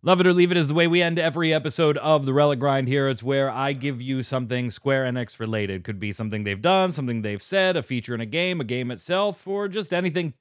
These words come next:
tan-, tangentially related to Square Enix. And you tell me whether you love it, want more of it, leave it, never to be seen again. And of course,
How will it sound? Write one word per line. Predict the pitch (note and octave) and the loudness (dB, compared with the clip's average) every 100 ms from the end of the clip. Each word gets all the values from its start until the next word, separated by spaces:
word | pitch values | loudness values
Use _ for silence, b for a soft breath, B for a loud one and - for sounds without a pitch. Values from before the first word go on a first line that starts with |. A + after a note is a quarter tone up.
| - | -6
tan-, | D3+ E3 C3 | -2 -2 -2
tangentially | - E3 D#3 F3 F3+ D3 B2+ | -4 -2 0 0 0 -2 -2
related | A2+ A2+ A2 G#2+ | 0 0 0 -2
to | G#2 | -4
Square | - A2 A#2 | -2 0 0
Enix. | F#3 - b b b | -4 -8 b b b
And | G#2+ B2+ | 0 2
you | A3 | 2
tell | G#3 F#3+ | 2 2
me | F#3+ | 2
whether | F3 E3+ | 0 0
you | D#3+ D3+ | 0 0
love | D3 F#3+ | 2 2
it, | F3+ | 2
want | D3 D#3+ | 0 -2
more | D3+ C#3+ | 0 -2
of | C3 D3+ | 0 0
it, | D3 A2+ | 0 0
leave | C3+ C#3 | -2 -2
it, | C3+ A#2+ | -4 -4
never | B2 B2+ C3 | -2 -2 -2
to | B2+ - B2 A#2 | -4 -4 -6 -4
be | A2+ A2 G#2+ | -6 -6 -8
seen | - B2 A#2 A2 | -8 -6 -6 -6
again. | G#2 F#2+ D3+ E3+ F3 | -8 -4 0 0 -2
And | A#2+ | -4
of | A2+ | -2
course, | - G#3 F3+ - | 2 4 4 0